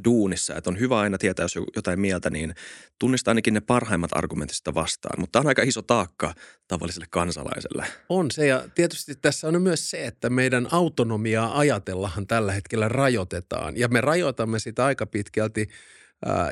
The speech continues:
Speaker 2: ikään kuin omasta tahdosta. Ja tällä tarkoitan sitä, että me annamme algoritmin syöttää meille ajatuksia, joista me pidämme. Ja nyt en puhu vaan Facebookista, mut mun mielestä ehkä joku meikäläisen YouTube-käyttäytyminen
Speaker 1: Mhm.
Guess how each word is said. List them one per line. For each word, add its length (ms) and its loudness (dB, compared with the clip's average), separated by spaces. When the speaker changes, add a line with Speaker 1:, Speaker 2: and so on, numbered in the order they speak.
Speaker 2:
ikään 320 2
kuin 180 0
omasta 420 0
tahdosta. 640 -4
Ja 60 -2
tällä 260 2
tarkoitan 400 0
sitä, 440 -6
että 420 0
me 200 2
annamme 480 2
algoritmin 720 0
syöttää 720 -2
meille 420 -2
ajatuksia, 760 0
joista 560 2
me 120 0
pidämme. 560 -4
Ja 60 -2
nyt 180 0
en 100 4
puhu 220 0
vaan 180 2
Facebookista, 760 -4
mut 140 0
mun 180 0
mielestä 300 0
ehkä 200 -2
joku 380 2
meikäläisen 640 0
YouTube-käyttäytyminen 960 -4
Speaker 1:
Mhm. 160 -4